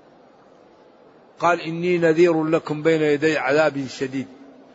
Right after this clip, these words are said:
فقال عمه أبو لهب: "تبا لك، أليس إلى اليوم دعوتنا؟" فبادر بالتكذيب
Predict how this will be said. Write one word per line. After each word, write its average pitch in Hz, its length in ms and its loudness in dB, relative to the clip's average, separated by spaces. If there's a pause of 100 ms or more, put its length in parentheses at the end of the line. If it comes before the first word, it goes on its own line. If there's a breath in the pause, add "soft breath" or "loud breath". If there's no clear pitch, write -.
(3000)
فقال 175 300 0
عمه 156 560 -4 (420)
أبو 156 220 2
لهب: 147 220 0 (120)
"تبا 196 260 0
لك، 180 300 -2
أليس 185 340 -2
إلى 196 260 2
اليوم 185 360 2
دعوتنا؟" 185 680 0 (960 loud breath)
فبادر 190 580 2
بالتكذيب 214 800 0